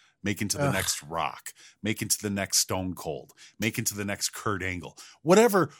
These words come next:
Speaker 1: whatever image, make, make into the next, uh, uh, fucking Jay White. I mean, what the fuck?
Speaker 2: Uh, the, the closest thing that he's done to making anybody into anything is the, uh, Acclaimed have made themselves into,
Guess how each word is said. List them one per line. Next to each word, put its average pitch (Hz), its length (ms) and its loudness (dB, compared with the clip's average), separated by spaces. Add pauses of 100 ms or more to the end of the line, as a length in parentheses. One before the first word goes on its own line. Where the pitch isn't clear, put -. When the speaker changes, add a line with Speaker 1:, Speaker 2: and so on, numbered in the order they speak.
(140)
Speaker 1:
whatever 233 480 6
image, 151 400 8
make, 175 220 8
make 175 200 8
into 160 220 2
the 151 140 4
next, 156 400 6
uh, 143 40 2
uh, 120 600 6
fucking 123 640 2 (200)
Jay 135 220 8
White. 123 480 6 (600)
I 143 100 6
mean, 131 380 8
what 139 120 -6
the 143 80 4
fuck? 135 300 6
Speaker 2:
Uh, 170 440 4 (420)
the, 214 160 6
the 214 120 4
closest 226 600 6
thing 208 180 4
that 175 120 2
he's 147 200 2
done 151 240 6
to 156 100 -2
making 135 360 -2
anybody 131 580 -2
into 123 220 -4
anything 113 680 -2 (340)
is 151 380 6
the, 143 160 2
uh, 120 340 -2 (100)
Acclaimed 151 520 2
have 135 180 -2
made 139 280 -2
themselves 123 540 2
into, 110 540 -2